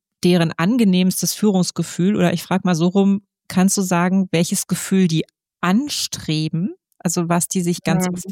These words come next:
Speaker 1: wünschen, wo die hin möchten, wenn die zum Beispiel auch ins Coaching kommen?
Speaker 2: Ich glaub, so ein Gefühl, wie soll ich sagen, also probieren so, so einen Einklang herzustellen. Also das ist so ein wünschenswertes Gefühl. Also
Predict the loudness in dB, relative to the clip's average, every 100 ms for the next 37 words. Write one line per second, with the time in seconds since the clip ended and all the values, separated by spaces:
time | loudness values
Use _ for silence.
0 | 0 2 2 0 2 2 2 2 4 4
1 | 4 2 0 -4 -2 -2 -2 -2 -2 0
2 | -2 -6 -6 -4 -4 -4 -4 -2 -4 -2
3 | -2 -2 -6 -4 -2 -2 -2 _ -10 -10
4 | -10 -6 -4 -4 -4 0 -2 -4 -8 -2
5 | 0 2 2 0 -2 -6 _ _ _ -12
6 | -8 -6 -6 -6 -6 -4 -4 -4 -4 -4
7 | -4 -6 _ _ -6 -6 -6 -6 -4 -2
8 | 0 2 2 2 0 -2 -2 -4 -6 -12
9 | -20 _ _ _ -20 -20 _ _ -4 -4
10 | -2 -4 -4 -4 -2 0 0 0 -4 -8
11 | -10 -4 -2 -2 -2 -4 -4 -4 -6 -6
12 | -2 -2 0 -2 0 -4 -2 -4 -4 -8
13 | -10 -14 -12 -8 -6 -6 -6 -6 -8